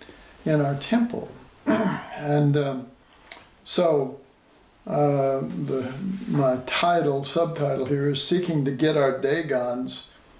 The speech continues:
uh, and Jesus to Get Along. Seeking to get Dagon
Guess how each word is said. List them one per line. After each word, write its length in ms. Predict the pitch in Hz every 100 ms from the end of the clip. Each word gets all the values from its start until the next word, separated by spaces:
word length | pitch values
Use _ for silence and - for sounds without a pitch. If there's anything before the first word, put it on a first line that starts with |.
| - - - -
uh, 480 | - 139 135 131 131 - - - - - -
and 240 | 135 135
Jesus 800 | 120 160 165 131 127 - - - - - - - - - - - - - - - - -
to 120 | - 139
Get 240 | 143 139
Along. 520 | 127 131 143 117 113
Seeking 640 | - - - 180 180 170 143
to 120 | 147
get 400 | 131 139 - 127
Dagon 760 | 139 151 165 139 117 104 104